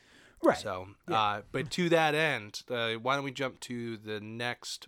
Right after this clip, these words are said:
Speaker 2: big item that we have yet to really talk about?
Speaker 1: Well, how about, okay, let's do Saturday. We'll do a couple minutes on Saturday.
Speaker 2: Okay.
Speaker 1: And then let's get into the Sunday content, 'cause I think that's where the meaty stuff for this episode is at.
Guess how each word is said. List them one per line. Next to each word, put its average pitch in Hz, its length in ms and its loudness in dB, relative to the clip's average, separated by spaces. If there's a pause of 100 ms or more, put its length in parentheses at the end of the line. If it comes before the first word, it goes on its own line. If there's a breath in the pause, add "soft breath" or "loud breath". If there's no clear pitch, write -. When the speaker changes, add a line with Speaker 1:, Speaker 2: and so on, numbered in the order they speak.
(120)
Speaker 2:
big 113 240 -4
item 98 320 -4
that 92 140 -12
we 95 100 -12
have 95 160 -12
yet 90 160 -10
to 95 60 -18
really 92 180 -14
talk - 240 -14 (100)
about? - 220 -16 (300)
Speaker 1:
Well, 208 200 6
how 202 100 6
about, 262 380 2
okay, 151 220 0
let's 160 260 0
do 196 300 4
Saturday. 175 880 2 (320)
We'll 170 120 4
do 202 140 8
a 185 40 8
couple 254 280 4
minutes 208 300 4
on 165 120 4
Saturday. 107 540 -2 (180)
Speaker 2:
Okay. 127 340 -2 (240)
Speaker 1:
And 147 160 2
then 151 300 2
let's 143 180 -2
get 143 140 2
into 135 240 -2
the 120 120 -4
Sunday 131 460 -2
content, 120 480 -4
'cause 127 100 -6
I 156 60 4
think 190 200 4
that's 147 240 2
where 147 120 6
the 123 80 0
meaty 127 360 0
stuff - 340 -6
for - 180 -6
this 110 300 -6
episode 92 440 -12
is 87 120 -16
at. - 200 -18